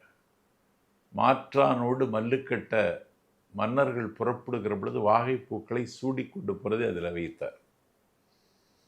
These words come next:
சேர நாட்டின் அடையாளம் யானை,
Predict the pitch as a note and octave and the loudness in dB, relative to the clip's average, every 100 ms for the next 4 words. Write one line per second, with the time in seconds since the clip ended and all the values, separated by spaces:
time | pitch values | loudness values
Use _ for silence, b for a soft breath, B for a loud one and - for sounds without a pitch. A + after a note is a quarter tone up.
0 | _ _ _ _ _ _ _ _ - - | _ _ _ _ _ _ _ _ -18 2
1 | C3+ D#3 D#3 D#3+ C#3+ G#2+ C3 A#2 A2 A#2 | 6 6 6 4 2 0 -2 -2 0 2
2 | B2 B2 B2+ A#2+ G2 F#2+ F#2+ G2+ F#2+ D#2+ | 4 4 2 -2 -6 -2 0 0 0 -6